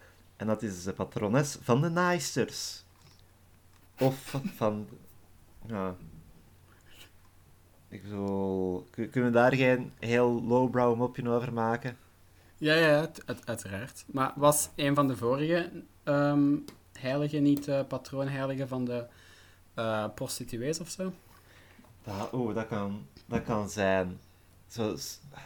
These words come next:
Speaker 1: de patroonheilige die onthoud ik niet zo hard als de moppen.
Speaker 2: Fair, fair. Ja.
Speaker 1: Ja, moppen
Speaker 2: Dit, dit zit in de richting,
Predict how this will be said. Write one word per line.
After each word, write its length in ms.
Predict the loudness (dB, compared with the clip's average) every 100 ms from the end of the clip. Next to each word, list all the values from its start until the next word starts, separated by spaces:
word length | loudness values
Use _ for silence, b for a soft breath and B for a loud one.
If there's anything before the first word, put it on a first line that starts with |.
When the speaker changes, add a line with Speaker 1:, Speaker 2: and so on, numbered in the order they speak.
| B
Speaker 1:
de 80 | -2
patroonheilige 760 | 0 2 4 4 6 4 4 2
die 140 | 0
onthoud 280 | 2 2 2
ik 140 | 0
niet 140 | -4 -2
zo 80 |
hard 300 | 0 0 0
als 180 | -2 -2
de 80 | -4
moppen. 340 | -4 -4 -6 -10 _ -20 b b b -8
Speaker 2:
Fair, 300 | -2 -2 -2
fair. 280 | -8 -10 -12 -10
Ja. 80 | -4
Speaker 1:
Ja, 120 | -2
moppen 340 | -2 0 4
Speaker 2:
Dit, 320 | 4 4 0 -4
dit 160 | -4
zit 460 | -6 -4 -4 -4 -6
in 180 | -2 0
de 60 | -2
richting, 360 | -6 -4 -4